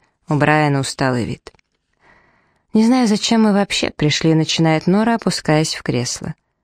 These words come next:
Брайан расположился в углу дивана, руки его скрещены на груди, он явно не настроен на сотрудничество. Нора сидит неестественно прямо,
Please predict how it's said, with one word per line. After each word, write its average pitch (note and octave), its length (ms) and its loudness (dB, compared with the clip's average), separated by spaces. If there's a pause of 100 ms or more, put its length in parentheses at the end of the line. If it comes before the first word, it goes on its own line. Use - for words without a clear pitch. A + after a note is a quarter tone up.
(640)
Брайан A3+ 300 2
расположился D3 680 0
в C#3 60 0
углу C3+ 240 2
дивана, F#3 520 0 (500)
руки A#3 300 0
его F3 140 2
скрещены E3 640 0
на C#3+ 140 2
груди, C#3+ 500 0
он E3+ 80 2
явно E3+ 400 0
не D3+ 140 2
настроен C#3 520 0
на C3 80 0
сотрудничество. - 1040 -6 (480)
Нора D#3 240 2
сидит D3 360 -2
неестественно C#3 720 -2
прямо, F3+ 460 0